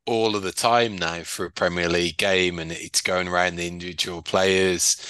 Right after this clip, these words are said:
and they're getting the, like, the atmosphere with it, and then even the club are able to turn it into content as well. You always get that celebratory post to social media, and the music's in the background, and it's a slow motion clapping. So I think it's more,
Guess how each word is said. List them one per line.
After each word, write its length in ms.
and 180
they're 120
getting 300
the, 280
like, 260
the 220
atmosphere 800
with 240
it, 260
and 180
then 300
even 340
the 100
club 300
are 100
able 320
to 160
turn 300
it 100
into 280
content 680
as 180
well. 220
You 160
always 220
get 200
that 280
celebratory 920
post 360
to 80
social 460
media, 480
and 120
the 40
music's 500
in 80
the 80
background, 580
and 160
it's 180
a 60
slow 360
motion 460
clapping. 480
So 180
I 60
think 260
it's 160
more, 320